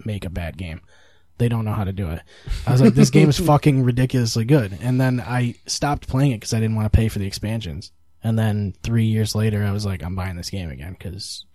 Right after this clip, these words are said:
Speaker 1: everyone talks about it. And people don't like, well, people don't like the way that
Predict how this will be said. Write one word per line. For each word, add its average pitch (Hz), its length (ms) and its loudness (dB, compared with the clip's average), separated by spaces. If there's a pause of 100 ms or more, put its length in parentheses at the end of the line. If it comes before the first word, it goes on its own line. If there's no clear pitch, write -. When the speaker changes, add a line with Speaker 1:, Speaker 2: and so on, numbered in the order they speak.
Speaker 1:
everyone 110 320 -2
talks - 280 -8
about 71 220 -10
it. 64 80 -16 (1300)
And 113 160 -4
people 139 220 6
don't 127 200 4
like, 123 340 2
well, 131 180 -2
people 185 280 10
don't 139 220 10
like 120 220 4
the 113 80 0
way 107 280 0
that 98 220 -4